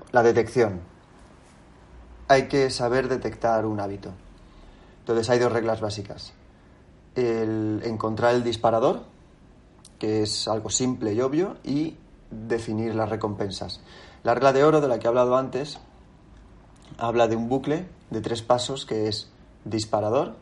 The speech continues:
rutina y recompensa. Y vuelta a empezar. Hay algo que hace que se dispare el, el hábito, el comportamiento,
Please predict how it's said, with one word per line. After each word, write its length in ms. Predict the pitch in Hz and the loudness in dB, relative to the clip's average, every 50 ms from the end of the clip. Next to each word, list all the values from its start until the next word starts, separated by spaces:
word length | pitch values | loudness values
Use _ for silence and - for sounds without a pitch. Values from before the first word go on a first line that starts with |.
| - - - - - - - - - - | -20 -20 -20 -20 -20 -20 -20 -20 -18 -12
rutina 540 | - - 107 - - 139 143 165 196 220 - - - - - - | -8 -8 -6 -2 -2 0 0 0 -2 -6 -10 -18 -20 -20 -10 -6
y 40 | |
recompensa. 640 | 117 113 110 - 110 101 120 110 104 101 - 92 - - - - - - | -6 -6 -4 -6 -6 -2 -2 -2 -2 -4 -6 -8 -12 -14 -20 -20 -20 -10
Y 60 | - 110 | -4 -2
vuelta 240 | 117 117 110 110 | -2 0 0 -2
a 20 | 107 | -4
empezar. 360 | 104 - 98 - 107 - - - - - - - - - - - - - - - - - - - - - - - - | -4 -6 -8 -8 -10 -10 -10 -20 -20 -20 -20 -20 -20 -20 -20 -20 -20 -20 -20 -20 -20 -20 -20 -20 -20 -20 -12 -2 2
Hay 160 | 127 123 123 | 4 6 6
algo 300 | 131 127 123 117 107 104 | 6 6 4 2 -2 -2
que 120 | - 117 113 | 0 0 0
hace 360 | 120 120 - 113 101 92 95 - - - - - - - - - | 0 0 -2 -6 -6 -6 -8 -14 -20 -20 -20 -20 -20 -20 -20 -10
que 120 | - - 107 | -6 -6 -4
se 120 | - 117 | -4 -2
dispare 600 | 101 107 107 - - - 113 113 117 113 113 107 - - - - - - - - - - - - | -4 -4 -4 -4 0 2 2 4 2 0 -2 -2 -8 -16 -20 -20 -20 -20 -20 -20 -20 -20 -16 -10
el, 420 | 120 113 110 107 107 107 107 101 - | -6 -4 -4 -2 -2 -4 -4 -4 -2
el 140 | 117 117 | 2 6
hábito, 420 | 123 135 143 143 143 175 180 185 180 143 | 6 6 6 4 -2 -4 -6 -6 -6 -10
el 80 | 107 | -10
comportamiento, 800 | 101 - 104 95 113 107 101 101 107 123 139 143 139 170 180 226 | -8 -8 -6 -4 -4 -4 -4 -4 -4 -2 -4 -4 -4 -6 -8 -8